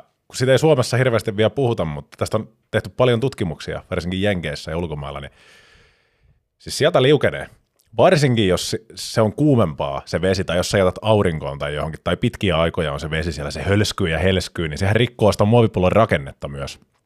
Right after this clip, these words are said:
ajan kanssa, ja sieltä tulee niitä pieniä mikromuoveja, mitä sä et edes näe. Sä et edes näe niitä, ne pääsee sinne sun kroppaan, ja ne vähän niin kuin imitoi estrogeenia myös sun kropassa, nämä mikromuovit, että ne tarrautuu niihin estrogeenireseptoreihin, ja ne saa sun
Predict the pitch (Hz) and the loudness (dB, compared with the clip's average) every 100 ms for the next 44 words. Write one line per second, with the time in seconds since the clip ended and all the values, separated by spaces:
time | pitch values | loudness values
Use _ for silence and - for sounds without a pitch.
0 | _ _ _ _ _ - 101 85 73 78 | _ _ _ _ _ -4 0 0 0 -6
1 | 76 82 92 95 92 95 90 85 85 - | -4 0 2 2 4 4 4 2 0 -2
2 | - - - - _ - 202 214 170 156 | -18 -20 -20 -20 _ 0 6 8 8 6
3 | 175 165 135 113 107 101 113 117 113 107 | 6 4 4 4 4 4 2 2 2 0
4 | 175 139 60 - _ _ _ _ _ _ | 0 0 -2 -12 _ _ _ _ _ _
5 | _ _ _ _ _ _ 147 151 226 175 | _ _ _ _ _ _ -2 2 4 6
6 | 113 101 101 165 143 117 107 110 90 131 | 6 4 6 6 6 4 2 -2 2 2
7 | 143 - 95 82 80 78 - - 104 143 | 2 2 2 2 2 0 -4 -2 2 4
8 | 180 151 113 104 104 _ 151 151 113 - | 6 4 4 2 0 _ 0 2 2 2
9 | 76 73 71 - _ _ _ _ _ _ | 0 0 -4 -12 _ _ _ _ _ _
10 | _ - 151 147 90 76 67 65 - - | _ 2 2 4 0 -2 -6 -10 -16 -20
11 | _ 80 - 85 92 95 78 82 71 76 | _ -8 -6 -4 0 0 -2 -6 -8 -8
12 | 76 78 71 69 73 82 90 - - - | -6 -6 -6 -10 -6 -2 0 -2 -14 -20
13 | - _ - 185 170 135 120 113 117 143 | -20 _ 4 6 8 6 6 6 6 6
14 | 147 143 104 92 110 127 - 82 76 71 | 6 4 6 6 6 4 2 0 0 -4
15 | 73 73 80 87 82 87 | -4 -2 0 2 2 0